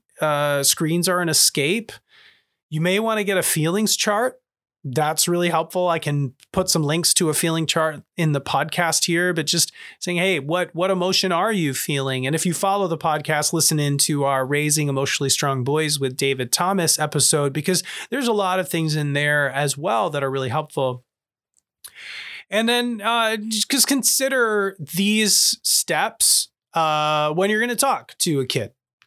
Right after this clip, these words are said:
about any kind of emotional experience, but specifically in sudden loss or suicide, first of all, you want to connect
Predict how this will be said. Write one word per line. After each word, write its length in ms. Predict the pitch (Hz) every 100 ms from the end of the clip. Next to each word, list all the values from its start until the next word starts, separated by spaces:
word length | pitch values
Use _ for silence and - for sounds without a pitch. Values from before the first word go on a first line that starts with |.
| -
about 520 | 156 165 170 170 - _ _ 185
any 560 | 247 285 302 262 185 139
kind 600 | - 175 139 131 123 120 -
of 160 | 151
emotional 480 | 147 147 135 - 139
experience, 600 | 131 - 147 143 143 135
but 180 | - 135
specifically 1120 | - - 170 - - 233 226 196 180 151 143
in 120 | 147
sudden 400 | 143 160 143 139
loss 420 | 135 139 135 -
or 60 | 131
suicide, 800 | - 151 156 - 135 123 117 107 _ _ - - _ _ _ _ _ _ _
first 400 | - 208 220 214
of 100 | 214
all, 180 | 202 202
you 200 | 190 170
want 360 | 151 160 147 -
to 360 | - 139 131
connect 760 | - 131 123 120 - - -